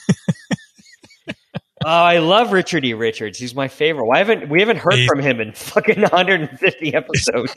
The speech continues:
Speaker 2: <laughs> It's been a while. <laughs>
Speaker 1: Let me see if Invisalign stickers for kids is a thing.
Speaker 2: They're probably just gonna forward you to Skice, to D I Y.
Speaker 1: I love, listen, man, I'm in on Skice.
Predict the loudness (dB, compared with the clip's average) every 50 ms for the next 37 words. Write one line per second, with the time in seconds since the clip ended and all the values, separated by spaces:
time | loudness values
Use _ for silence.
0 | -4 -4 -4 -4 -4 _ _ _ _ _ _ _ -6 -4 -4 -4 -2 0 0 2
1 | 2 4 4 4 4 4 4 2 2 0 -2 -6 _ -20 -20 -18 -18 -20 _ _
2 | -4 -4 -4 _ -6 -10 -10 _ -10 -10 -10 _ _ -14 -14 -14 _ _ _ _
3 | _ _ _ _ _ _ _ -20 -20 -20 -20 -20 -20 _ _ _ _ _ _ _
4 | _ _ _ _ _ _ _ _ -2 2 2 2 4 4 4 4 2 2 -2 -2
5 | -2 0 4 4 4 4 4 4 2 2 0 -2 -2 -2 -2 0 0 -2 -2 -2
6 | -6 -8 -8 -8 -4 -2 0 0 -2 -2 -8 -20 _ _ _ _ _ _ _ -14
7 | -12 -12 -12 -14 -14 _ -14 -14 -14 -16 -18 _ _ _ _ _ _ _ _ _
8 | _ -6 -4 -2 0 0 0 0 -2 -2 -2 -2 -2 -2 -2 0 2 2 4 4
9 | 2 2 0 0 0 -2 -2 -4 _ _ -20 -14 -8 -6 -4 -4 -4 -6 -8 -10
10 | -10 -14 _ _ _ _ _ _ _ _ -18 -14 -6 -2 0 2 2 2 2 2
11 | 2 0 0 0 0 -4 -4 -2 0 0 2 4 2 2 0 -2 -6 -4 0 0
12 | 0 0 0 -2 -4 -2 -2 -2 -2 -4 -6 -6 -4 -2 0 0 2 2 0 0
13 | -4 -6 -4 -2 -2 -2 -2 -4 -10 -14 -16